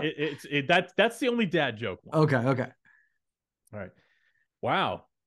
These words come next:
Speaker 1: your name must be either Sage or E S P because you've got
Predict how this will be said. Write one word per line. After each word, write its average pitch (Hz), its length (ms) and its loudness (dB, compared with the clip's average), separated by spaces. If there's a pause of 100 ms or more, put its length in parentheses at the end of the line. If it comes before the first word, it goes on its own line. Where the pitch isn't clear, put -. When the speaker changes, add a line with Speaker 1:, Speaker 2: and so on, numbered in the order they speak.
(220)
Speaker 1:
your 139 180 2
name 151 240 2
must 123 240 -2
be 127 120 0
either 113 200 -2
Sage 139 420 -4
or 113 60 -6
E 139 160 -4
S 131 160 -4
P 156 480 -8 (180)
because 104 400 -6
you've 139 140 -8
got 101 220 -4